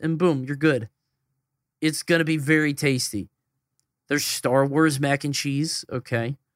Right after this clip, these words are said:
That's cool. Oh, now I've gotten into kid cuisine.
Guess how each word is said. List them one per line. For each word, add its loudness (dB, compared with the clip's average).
That's 2
cool. -4
Oh, 4
now 6
I've 0
gotten 0
into -4
kid -6
cuisine. -6